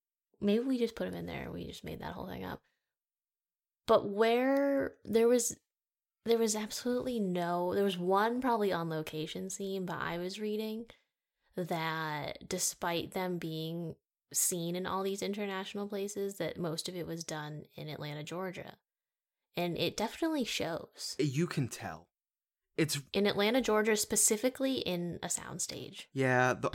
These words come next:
Speaker 2: the ocean scenes, most of the, most of the big action scenes. Like, that's why the action was so bad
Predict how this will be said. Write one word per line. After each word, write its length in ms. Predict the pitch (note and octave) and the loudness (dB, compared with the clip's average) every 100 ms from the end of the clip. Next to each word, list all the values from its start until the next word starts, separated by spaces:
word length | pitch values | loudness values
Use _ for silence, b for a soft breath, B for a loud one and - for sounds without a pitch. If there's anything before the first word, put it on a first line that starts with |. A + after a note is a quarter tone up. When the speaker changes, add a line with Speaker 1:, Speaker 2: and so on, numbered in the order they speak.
| B2 | 0
Speaker 2:
the 140 | B2 - | 2 4
ocean 460 | C#3 C#3 - C3 | 4 4 2 2
scenes, 840 | B2 C#3+ C3+ C3 C3 B2+ B2+ A#2+ A2+ | 0 2 4 4 4 2 2 -2 -2
most 440 | A#2+ C#3 D3 - | 2 2 2 0
of 200 | D#3 A2+ | -4 -2
the, 600 | A#2+ B2 A#2+ A#2 A2 G#2+ G#2 _ _ _ _ _ _ - | -4 0 0 0 -2 -4 -8 _ _ _ _ _ _ -4
most 200 | D3+ D3+ | -2 2
of 40 | |
the 80 | D#3 | 2
big 200 | A#2+ C3+ | 4 4
action 460 | A2 A2+ - C3+ A#2+ | 6 4 2 -2 -2
scenes. 460 | - A#2+ A#2 A#2 | 0 2 2 0
Like, 140 | B2 A#2+ | 0 4
that's 180 | E3+ - | 4 6
why 100 | G3 | 4
the 120 | E3 | 6
action 320 | D#3+ D3+ D3+ | 4 0 -2
was 140 | B2 | -2
so 540 | - C3+ C3 B2+ A#2 G#2+ | 0 2 4 6 4 -2
bad 680 | - - G2+ G#2+ G#2+ F2 E2 | -10 -8 -4 0 0 -2 -8